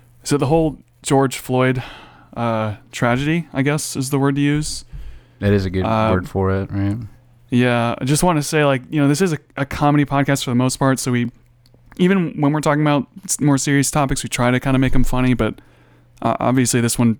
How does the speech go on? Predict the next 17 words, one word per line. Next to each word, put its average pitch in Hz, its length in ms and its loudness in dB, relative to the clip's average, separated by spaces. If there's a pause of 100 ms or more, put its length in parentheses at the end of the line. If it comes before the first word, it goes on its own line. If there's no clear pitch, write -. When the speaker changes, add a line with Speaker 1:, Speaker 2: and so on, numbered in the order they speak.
(100)
Speaker 1:
really 123 300 2
doesn't 117 260 0
feel 120 240 -2
like 117 160 0
that 110 180 -2
sort 117 200 0
of 110 60 -2
topic, 113 420 0
so 117 320 0 (560)
we 131 80 2
did 165 100 2
wanna 190 140 0
say 180 180 -2
something 180 520 0
that, 123 200 0 (760)
you 120 80 0
know, 113 220 2